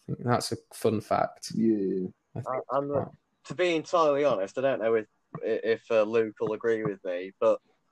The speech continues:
Speaker 3: the stuff that you have created, or at least quite, quite a lot of it,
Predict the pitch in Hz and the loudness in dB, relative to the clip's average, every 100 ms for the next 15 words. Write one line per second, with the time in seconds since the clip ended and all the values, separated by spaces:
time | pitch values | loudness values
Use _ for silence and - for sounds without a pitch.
0 | _ _ 117 - - 147 127 - 127 - | _ _ -10 0 4 4 2 -8 -8 -6
1 | 120 123 117 110 110 - 117 113 127 117 | -6 -4 -4 -8 -12 -10 -8 -6 0 2
2 | 110 - 95 101 95 120 110 - _ - | 0 -4 -10 -8 -6 -6 -6 -10 _ 0
3 | 120 - _ - 147 98 117 123 92 85 | 2 2 _ 2 4 4 4 2 0 -4
4 | 90 | -8